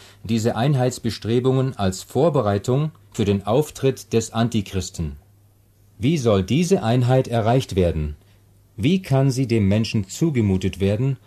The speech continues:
wo doch heute so viel Streit und Krieg herrscht wie nie zuvor? Die Bibel sagt doch, dass Friede erst durch den Friedefürsten Jesus Christus sein werde. Nun,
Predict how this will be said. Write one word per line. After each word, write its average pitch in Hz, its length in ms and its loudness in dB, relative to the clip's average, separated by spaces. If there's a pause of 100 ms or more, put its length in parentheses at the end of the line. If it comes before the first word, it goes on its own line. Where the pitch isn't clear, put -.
(220)
wo 113 120 0
doch 107 240 0
heute 117 260 2
so 110 260 0
viel 156 220 0
Streit 117 600 -4
und 101 260 -2
Krieg 113 360 -4
herrscht 101 400 -2
wie 98 160 0
nie 107 240 0
zuvor? 80 580 -8 (1400)
Die 98 120 0
Bibel 123 340 0
sagt 151 340 0
doch, 107 300 0
dass 95 260 -2
Friede 165 420 0
erst 117 520 -2
durch 107 160 -2
den 104 180 0
Friedefürsten 110 1000 -2 (180)
Jesus 151 500 0
Christus - 640 -2
sein 101 380 0
werde. 73 340 -4 (1200)
Nun, 98 440 2